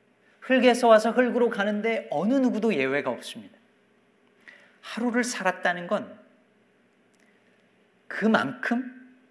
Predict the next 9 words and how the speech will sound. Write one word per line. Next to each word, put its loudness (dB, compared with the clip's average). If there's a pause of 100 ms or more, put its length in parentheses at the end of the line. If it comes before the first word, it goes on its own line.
(240)
죽음에 -8
가까워졌다는, -8 (720)
무덤에 -2
가까워졌다는, -8 (960)
다시 -6
흙으로 0
돌아가는 0
그날에 -8
가까워졌다는 -8